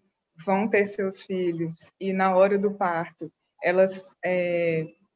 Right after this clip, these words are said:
são obrigadas a terem seus filhos algemadas, então aí entra a questão da violência obstétrica, né? Que acontece muito mais com mulheres pretas do que com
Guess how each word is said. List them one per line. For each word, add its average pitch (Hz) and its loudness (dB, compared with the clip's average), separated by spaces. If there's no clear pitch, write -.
são 190 2
obrigadas 196 4
a 185 2
terem 185 0
seus 196 -6
filhos 185 -4
algemadas, 185 0
então 196 0
aí 196 0
entra 196 -4
a - -6
questão 190 -4
da 185 0
violência 185 -2
obstétrica, 202 0
né? 208 0
Que 190 0
acontece 170 0
muito 233 0
mais 220 4
com 208 2
mulheres 185 2
pretas 190 0
do 170 -18
que 170 -12
com 165 -4